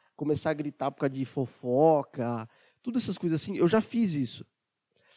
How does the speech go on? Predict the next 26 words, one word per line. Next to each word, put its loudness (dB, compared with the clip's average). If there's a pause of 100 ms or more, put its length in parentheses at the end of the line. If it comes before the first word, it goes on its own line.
(260)
E -2
hoje, 6
quando 4
eu 8
olho 6
pra 2
trás, 2
eu 0
falo, 0
"Mano, -2
que -18
bosta." 4 (580)
Que 4
merda! 4 (540)
E 6
aí, 2
mas 4
eu 0
fo-, -8
eu -2
gosto 4
do, -6
eu 2
gosto 6
da 6
galera, 4